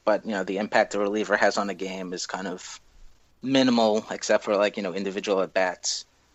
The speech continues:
Um, it would be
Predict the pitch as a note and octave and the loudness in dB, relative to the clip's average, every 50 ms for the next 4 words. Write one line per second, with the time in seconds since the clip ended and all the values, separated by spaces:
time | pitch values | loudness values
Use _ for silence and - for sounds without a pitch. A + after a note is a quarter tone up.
0 | _ _ _ _ _ - G2+ G#2 G#2+ G#2+ G#2 G2+ G2+ G2+ G2+ G2 - - _ _ | _ _ _ _ _ -4 0 2 4 4 4 4 2 0 -2 -4 -6 -10 _ _
1 | _ _ _ _ _ _ _ _ _ _ _ - - _ - - B2+ A#2+ A2 B2+ | _ _ _ _ _ _ _ _ _ _ _ -20 -20 _ -2 -2 -2 0 2 2
2 | B2 A#2+ A#2 | 2 2 2